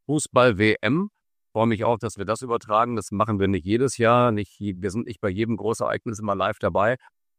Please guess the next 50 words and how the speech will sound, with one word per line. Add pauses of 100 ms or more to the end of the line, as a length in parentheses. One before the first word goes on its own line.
Aber
mein
Jahr
beginnt
natürlich,
ich
habe (320)
keine
richtige
Pause,
also
keine
wirkliche
Winterpause,
weil
wir
ja
die
Skispringen
übertragen. (420)
Die
Vierschanzentournee,
das
geht
ja
schon
am
ersten
Januar
in
Garmisch-Partenkirchen
los,
je
nachdem,
welche
Springen
wir
haben.
Dann
geht's
in (480)
Innsbruck,
Bischofshofen
weiter
und
danach
ja
auch
im
Weltcup